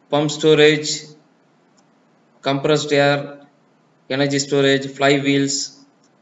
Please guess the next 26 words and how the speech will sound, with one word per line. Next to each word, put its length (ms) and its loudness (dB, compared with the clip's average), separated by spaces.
Thermal 380 0
systems, 560 -4
we 80 -4
have 240 2
sensible 540 -4
and 140 -2
latent, 600 -4
uh, 220 -12
thermal 300 0
storage 380 -2
techniques. 680 -4
Under 240 0
chemical, 560 2
we 120 -2
have 420 0
hydrogen 560 2
gas 220 0
storage 320 -2
systems. 680 -6
Electrochemical, 920 2
we 120 -2
have, 280 0
uh, 200 -2
lithium 400 -4
ion 220 0
battery, 580 -2